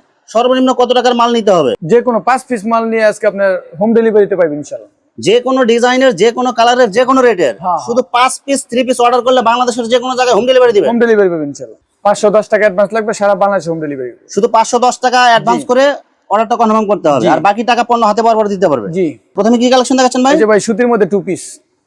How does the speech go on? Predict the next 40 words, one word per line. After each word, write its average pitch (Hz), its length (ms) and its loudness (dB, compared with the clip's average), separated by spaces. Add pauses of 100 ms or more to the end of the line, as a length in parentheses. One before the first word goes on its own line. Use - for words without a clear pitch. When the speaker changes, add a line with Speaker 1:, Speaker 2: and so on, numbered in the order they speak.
Speaker 2:
যারা 185 220 2
এই 214 80 2
গরমের 220 260 2
মধ্যে 220 200 2
সুতির 220 280 -6
মধ্যে 208 160 -4
টু 214 160 -4
পিস 202 160 -4
Speaker 1:
অসাধারণ 220 560 0
Speaker 2:
টু 160 60 -6
পিস 175 100 -6
Speaker 1:
কালার 226 200 2
Speaker 2:
আছে। 247 100 2
Speaker 1:
এবং 240 180 0
অসাধারণ 233 460 -2
ডিজাইনের 214 380 -2
মধ্যে 247 340 0
টু 262 180 -4
পিস 240 200 -4
কালেকশন। 202 320 0
Speaker 2:
একবারে 214 300 -2
টু 220 180 -4
পিস, 202 180 -4
একবারে 220 340 -2
একশো 247 220 -4
পার্সেন্ট 214 300 -4
সুতি 196 160 -2
Speaker 1:
এগুলো 214 160 2
কি 190 60 2
সব 247 60 2
Speaker 2:
কোয়ালিটি। 226 180 0
Speaker 1:
জমজম 262 240 2
কোয়ালিটি 233 300 2
এগুলো? 196 220 0
Speaker 2:
জমজম 196 180 -8
কোয়ালিটি, 170 280 -8
সুতি 185 260 -12
টু 180 140 -8
পিস, 147 180 -18
হ্যাঁ। 220 260 -6